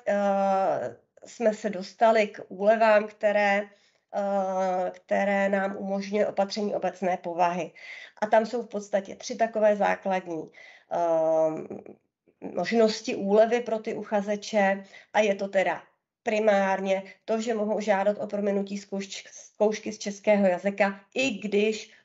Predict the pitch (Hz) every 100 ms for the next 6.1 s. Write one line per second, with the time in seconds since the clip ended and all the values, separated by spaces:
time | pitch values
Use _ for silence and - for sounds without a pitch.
0 | - 220 214 214 - 196 185 196 202 202
1 | 208 202 180 180 - 214 202 190 196 190
2 | 185 180 185 175 175 175 175 175 - -
3 | 170 170 190 190 180 196 - 180 196 196
4 | 190 160 170 208 220 202 202 - 196 -
5 | 214 220 214 208 196 196 190 190 190 180
6 | 180